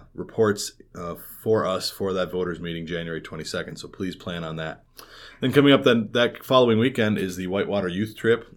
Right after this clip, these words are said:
Uh, so once again, uh, we'll be sending a, a busload of kids down to the Whitewater Youth, uh, uh, Whitewater State Park.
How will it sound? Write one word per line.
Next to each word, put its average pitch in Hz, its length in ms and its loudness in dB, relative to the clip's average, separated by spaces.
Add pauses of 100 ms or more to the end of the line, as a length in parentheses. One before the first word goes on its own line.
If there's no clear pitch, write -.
Uh, 82 300 -10
so - 180 -10
once 85 300 -6
again, 90 400 -6 (100)
uh, 82 140 -12
we'll 80 80 -10
be 87 80 -10
sending 87 340 -8
a, 82 160 -10 (320)
a - 80 -8
busload 117 380 2
of 104 80 -4
kids 127 240 2
down 104 160 4
to 101 40 2
the 98 60 0
Whitewater 95 460 0
Youth, - 400 -4 (100)
uh, 90 360 -10 (140)
uh, - 120 -14
Whitewater 101 580 -2
State - 360 -2
Park. 123 280 -2